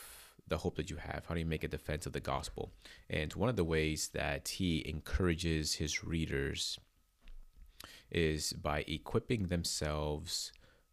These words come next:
through the learning of creeds and confessions and catechisms. And I don't know if you are familiar with these, these tools, but they are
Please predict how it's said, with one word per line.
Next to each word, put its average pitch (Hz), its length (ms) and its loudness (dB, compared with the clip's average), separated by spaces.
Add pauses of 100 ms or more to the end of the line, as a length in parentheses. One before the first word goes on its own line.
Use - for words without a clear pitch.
(140)
through 82 280 4
the 76 160 0
learning 85 800 2 (580)
of 73 880 -2 (240)
creeds 82 760 2
and 76 380 -4
confessions 78 840 -2
and 71 260 -6
catechisms. - 1080 -4 (800)
And 71 380 0
I - 80 0
don't 95 160 6
know 82 160 4
if - 220 -2
you 85 140 0
are 73 180 0
familiar 80 600 4
with 76 420 -4
these, 76 500 -2
these - 200 -4
tools, 80 560 4
but - 280 -4
they 87 160 0
are 73 380 2